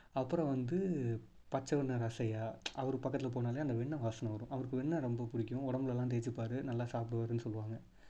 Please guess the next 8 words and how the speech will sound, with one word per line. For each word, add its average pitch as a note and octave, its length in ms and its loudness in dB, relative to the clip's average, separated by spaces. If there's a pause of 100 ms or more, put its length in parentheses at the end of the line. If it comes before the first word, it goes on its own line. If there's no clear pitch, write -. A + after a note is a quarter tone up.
(420)
அப்புறமா C#3+ 640 0 (320)
பொற D3 420 4
பங்காரு B2+ 480 2
நாயக்கர்னு A#2 560 0
ஒருத்தர். A2+ 280 -6 (380)
அவர் C#3+ 180 0
என்ன, C#3 220 0
இந்த A#2+ 400 0